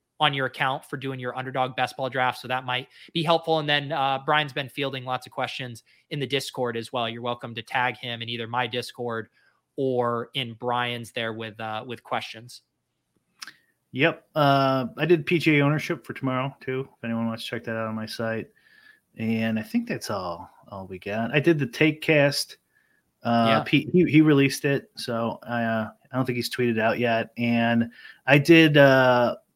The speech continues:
Speaker 2: Degenerate seventy-five's golfing podcast over the weekend too. That's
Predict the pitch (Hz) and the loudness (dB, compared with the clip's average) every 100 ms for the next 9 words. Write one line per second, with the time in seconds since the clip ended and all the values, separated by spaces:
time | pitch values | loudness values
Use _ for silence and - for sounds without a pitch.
0 | 123 139 117 165 175 131 - 147 143 - | -6 -2 2 4 2 0 2 4 2 0
1 | 143 131 120 117 - - 143 143 123 113 | 2 4 2 -2 -8 2 4 4 2 0
2 | 104 95 - 98 90 - 110 104 104 104 | 0 -2 -4 -6 -6 -8 -8 -6 -4 -4
3 | 98 90 87 - 104 87 90 87 - - | -4 -6 -6 -6 -4 -4 -8 -8 -8 -8
4 | - | -10